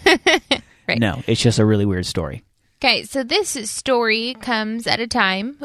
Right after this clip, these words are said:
Speaker 1: when God had called Moses to go back to Egypt in order to ask Pharaoh to let the people of Israel go free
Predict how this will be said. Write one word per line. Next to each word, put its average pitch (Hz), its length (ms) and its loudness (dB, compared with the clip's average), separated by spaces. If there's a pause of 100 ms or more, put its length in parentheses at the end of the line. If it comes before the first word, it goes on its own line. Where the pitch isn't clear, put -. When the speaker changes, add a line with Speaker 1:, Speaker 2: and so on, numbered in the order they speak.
Speaker 1:
when 196 720 -2
God 208 300 4
had 240 200 -6
called 196 280 -2
Moses 208 560 -2
to 202 120 -4
go 180 160 -2
back 190 560 -4
to - 220 -8
Egypt 180 520 -4
in 196 220 -2
order 196 260 0
to 233 120 -4
ask - 280 -2
Pharaoh 180 340 -2
to 185 140 -4
let 180 320 -2
the 185 60 -6
people 180 320 -6
of 170 120 -2
Israel 170 520 -4
go 160 240 -2
free 240 420 -4